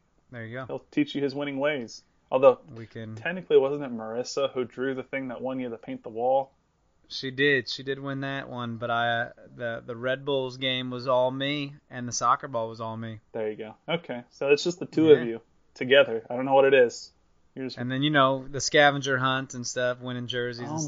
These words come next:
Speaker 1: stuff. Not a big deal.
Speaker 2: God.
Speaker 1: That's a whole different story.
Speaker 2: I forgot about that too. I don't
Speaker 1: Yeah.
Speaker 2: understand.
Speaker 1: <laughs>
Speaker 2: Man.
Speaker 1: You know, the autograph ball, that whole thing.
Speaker 2: <laughs>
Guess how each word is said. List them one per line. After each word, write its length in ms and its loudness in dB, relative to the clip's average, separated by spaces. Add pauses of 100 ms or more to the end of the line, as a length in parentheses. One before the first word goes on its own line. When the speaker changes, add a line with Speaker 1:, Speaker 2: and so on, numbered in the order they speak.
Speaker 1:
stuff. 80 -12
Not 160 0
a 20 -4
big 120 0
deal. 100 -2
Speaker 2:
God. 100 -2
Speaker 1:
That's 160 -2
a 40 -2
whole 140 -2
different 220 -8
story. 220 -6
Speaker 2:
I 60 -6
forgot 360 2
about 260 8
that 240 4
too. 240 -10
I 140 10
don't 120 6
Speaker 1:
Yeah. 60 10
Speaker 2:
understand. 600 6 (120)
Speaker 1:
<laughs> 140 2
Speaker 2:
Man. 560 2
Speaker 1:
You 80 0
know, 140 10
the 100 10
autograph 500 12
ball, 380 8
that 180 8
whole 120 6
thing. 380 -2
Speaker 2:
<laughs> 40 -20